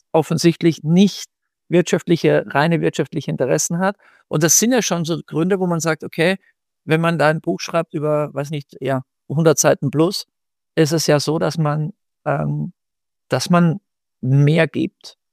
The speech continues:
von sich, als ein fünf Minuten Video zu machen. Das ist, das ist einfach so. Oder als irgendein,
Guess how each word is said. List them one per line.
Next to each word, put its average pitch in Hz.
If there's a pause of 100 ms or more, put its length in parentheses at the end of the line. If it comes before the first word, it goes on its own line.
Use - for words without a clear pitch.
von 123
sich, 120 (640)
als 147 (200)
ein 151
fünf 165
Minuten 156
Video 139
zu -
machen. 120 (240)
Das 147
ist, 156 (160)
das 135
ist 151
einfach 131
so. 117 (300)
Oder 147
als 135
irgendein, 147